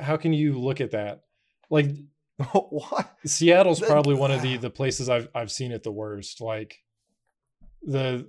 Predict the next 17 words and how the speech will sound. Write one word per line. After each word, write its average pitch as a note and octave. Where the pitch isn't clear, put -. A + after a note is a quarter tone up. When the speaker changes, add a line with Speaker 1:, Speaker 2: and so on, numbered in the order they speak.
Speaker 1:
the, B2+
the, B2+
uh, A2
they C3+
said D#3
in D#3
Seattle, C3
like, A#2
"Okay, B2+
we're C#3+
gonna C#3
put C#3
a A#2+
thirty-day D#3
ban B2
on, A2
um, G#2+